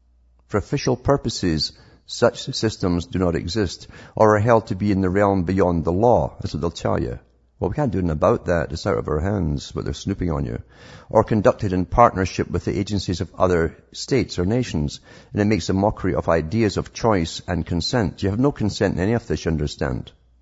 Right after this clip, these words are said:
That's what he's telling you. You have no consent. The U K has a long tradition of secrecy and a blanket assumption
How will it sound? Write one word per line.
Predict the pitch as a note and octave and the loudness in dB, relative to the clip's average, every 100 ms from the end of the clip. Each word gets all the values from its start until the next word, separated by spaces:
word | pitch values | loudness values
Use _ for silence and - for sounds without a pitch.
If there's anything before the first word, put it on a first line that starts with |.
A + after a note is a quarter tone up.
| _ _ _ _ _ _ _ _ _ _ _ _ _ _ - | _ _ _ _ _ _ _ _ _ _ _ _ _ _ -6
That's | G#2+ | -2
what | - | -4
he's | - | 0
telling | A#2+ C3 | 0 2
you. | F#2 | -2
You | - F#2 | -2 0
have | |
no | A2+ | 0
consent. | A2+ G#2 - A#2+ - - _ _ _ _ _ _ _ - - - - - | 0 -2 0 -2 -4 -10 _ _ _ _ _ _ _ -20 -20 -20 -10 0
The | |
U | A#2 | 2
K | B2+ C3 | 4 2
has | A2+ G2+ | 4 4
a | F#2 | 4
long | F#2 B2 C3 | 6 6 4
tradition | A#2 A#2 G#2+ G#2 | 0 -2 0 -2
of | F2 | -2
secrecy | - A#2 - A#2+ - G#2 | -2 -4 -2 -4 0 0
and | E2+ | 0
a | |
blanket | D#2+ F#2 A2+ A2+ A2+ | 0 2 2 0 -4
assumption | G#2+ - G#2 - G2+ F#2+ | -4 0 -2 -2 -2 -2